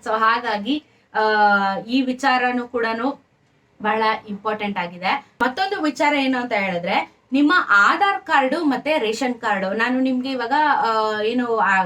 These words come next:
ಅನ್ನಭಾಗ್ಯದ್ದು ಹೇಳ್ದೆ ಗೊತ್ತಾ? ಅನ್ನಭಾಗ್ಯ ಹಣ ಬರ್ಬೇಕು ಅಂತ ಹೇಳಿದ್ರೆ ಇದನ್ನ ಮಾಡಿಸ್ಲೇಬೇಕು ಅಂತ ಕೂಡ ನಾನು ಹೇಳಿದೆ. ಅನ್ನಭಾಗ್ಯ ಕ್ಯಾನ್ಸಲ್ ಏನಕ್ಕಾಗುತ್ತೆ ಅಂತ ಹೇಳಿದ್ರೆ, ನಿಮ್ಮ ಆಧಾರ್ ಕಾರ್ಡು ಮತ್ತೆ ನಿಮ್ಮ ಬಿ ಪಿ ಎಲ್ ಕಾರ್ಡ್ ಏನಿದೆ, ಇದೆರಡು ಕರೆಕ್ಟ್ ಆಗಿ ಲಿಂಕ್ ಆಗಿರ್ಬೇಕು.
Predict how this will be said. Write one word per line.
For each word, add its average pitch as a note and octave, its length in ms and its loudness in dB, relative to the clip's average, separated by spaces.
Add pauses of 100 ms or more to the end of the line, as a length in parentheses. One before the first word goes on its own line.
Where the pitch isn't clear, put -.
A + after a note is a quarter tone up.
(140)
ಅನ್ನಭಾಗ್ಯದ್ದು B3+ 760 0
ಹೇಳ್ದೆ A3 260 -6
ಗೊತ್ತಾ? G#3+ 460 -6 (200)
ಅನ್ನಭಾಗ್ಯ C#4+ 520 2
ಹಣ B3+ 180 0 (100)
ಬರ್ಬೇಕು B3+ 360 -4
ಅಂತ B3 160 -8
ಹೇಳಿದ್ರೆ A#3+ 360 -2
ಇದನ್ನ A#3 240 -8
ಮಾಡಿಸ್ಲೇಬೇಕು B3 640 -4
ಅಂತ G#3+ 140 -8
ಕೂಡ G#3+ 180 -10
ನಾನು B3+ 300 -2
ಹೇಳಿದೆ. G3 520 -8 (140)
ಅನ್ನಭಾಗ್ಯ D#4+ 520 0
ಕ್ಯಾನ್ಸಲ್ C#4+ 400 -2
ಏನಕ್ಕಾಗುತ್ತೆ B3+ 500 -2
ಅಂತ A#3 140 -10
ಹೇಳಿದ್ರೆ, G#3+ 320 -2
ನಿಮ್ಮ B3 260 -2 (120)
ಆಧಾರ್ A3 420 0
ಕಾರ್ಡು A3+ 400 -4
ಮತ್ತೆ B3 360 -4
ನಿಮ್ಮ A3+ 280 -8
ಬಿ G#3+ 220 -10
ಪಿ C#4+ 140 -6
ಎಲ್ C4 240 -4
ಕಾರ್ಡ್ G#3+ 280 -2
ಏನಿದೆ, F3+ 320 -6
ಇದೆರಡು A3 520 -4
ಕರೆಕ್ಟ್ A3 320 -8
ಆಗಿ A3+ 160 -6
ಲಿಂಕ್ B3 360 -2
ಆಗಿರ್ಬೇಕು. A3+ 600 -6